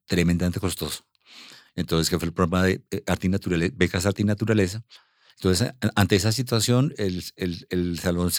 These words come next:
pues, digamos que se, se mantuvo su componente de, eh, de formación, que era el, el componente básico, que eran veinticuatro procesos de laboratorio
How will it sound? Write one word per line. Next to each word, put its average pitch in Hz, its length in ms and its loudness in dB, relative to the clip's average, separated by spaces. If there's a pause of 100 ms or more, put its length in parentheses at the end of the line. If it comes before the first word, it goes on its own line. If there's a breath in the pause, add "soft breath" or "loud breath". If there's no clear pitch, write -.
(140)
pues, 95 160 2
digamos 90 300 0
que - 60 -8
se, 92 340 0
se 85 460 -2 (380 soft breath)
mantuvo 110 440 4
su 117 320 0
componente 90 500 0
de, 107 380 2
eh, - 20 -2
de 85 120 0
formación, 82 500 0
que 92 100 -4
era 98 120 0
el, 104 180 -2
el 107 80 -16
componente 85 440 -2
básico, 98 480 2 (480 loud breath)
que 87 100 2
eran 98 140 2
veinticuatro 98 480 2
procesos 98 440 0
de 104 80 2
laboratorio 90 680 0